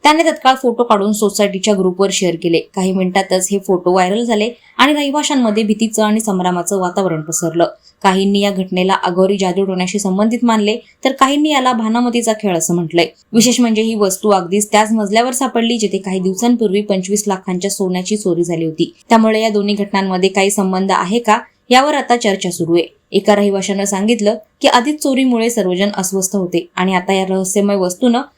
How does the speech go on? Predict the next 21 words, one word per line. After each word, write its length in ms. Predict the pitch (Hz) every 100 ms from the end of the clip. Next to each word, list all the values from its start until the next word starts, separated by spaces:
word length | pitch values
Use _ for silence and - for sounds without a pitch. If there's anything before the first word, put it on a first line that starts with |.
| _
भीती 220 | 269 277
अधिक 260 | 311 233 214
वाढवलीये. 420 | 175 160 165 160 - _ -
काही 280 | 214 220 220
रहिवासी 440 | 208 202 196 190 202
याला 200 | 190 202
अंधश्रद्धेचा 680 | 196 185 196 196 196 190 208
परिणाम 380 | 202 190 220
मानत 260 | 233 233 233
असले, 300 | 226 208 233 247 _ -
तर 60 |
काहींच्या 460 | - 269 294 302 320
मते 240 | 285 262
हा 100 | 247
केवळ 300 | 240 240 233
लक्ष 280 | 240 208 -
वेधून 280 | 240 208 214
घेण्याचा 320 | 196 180 202
प्रकार 320 | 196 185 214
असू 180 | 185 185
शकतो. 420 | 180 170 170 -